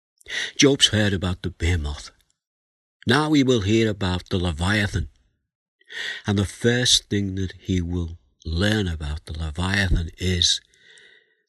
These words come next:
that it is beyond his control. That's the most important thing that he's gonna learn. It's something that is way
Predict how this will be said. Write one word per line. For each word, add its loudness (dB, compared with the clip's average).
that 2
it -4
is 2
beyond -2
his 2
control. -8
That's 0
the 4
most 2
important -4
thing -2
that 0
he's 0
gonna -2
learn. -2
It's 6
something 2
that -2
is -2
way -4